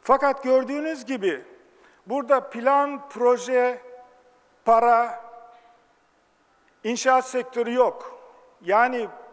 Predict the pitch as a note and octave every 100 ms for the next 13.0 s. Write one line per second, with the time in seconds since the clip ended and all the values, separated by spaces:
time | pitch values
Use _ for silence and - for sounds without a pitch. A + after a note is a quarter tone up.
0 | - - _ _ _ - G3+ B3 A#3+ A#3
1 | A#3+ C4 C4+ C4 B3 A#3 G3 A3 B3 A#3
2 | A#3 A#3 A3+ A3+ A3+ A3+ A3 A#3 A3 G#3
3 | C#3+ C3 - - - _ _ - F#3+ A3
4 | A3+ A#3+ A3 G#3 G3+ F3 E3 F3 D#3+ C3
5 | - - - _ - B3+ - - D#4 E4
6 | B3+ B3 A#3+ A#3+ A#3 A#3 B3+ C4 B3 A#3+
7 | A3+ A3+ G#3+ - C4 A3 C#3 - _ _
8 | _ _ _ _ - C#4+ C4+ G3+ C4 D#4
9 | - B3+ B3 B3+ C#4 A3+ - A3 G3+ G#3+
10 | A#3+ A#3+ G#3+ E3+ E3+ A#3+ - - - -
11 | _ _ _ _ C4 C4 A3+ A3 C4 C4+
12 | A3+ A3+ G3+ F#3+ B3 B3 F#3 F#3 A#3 B3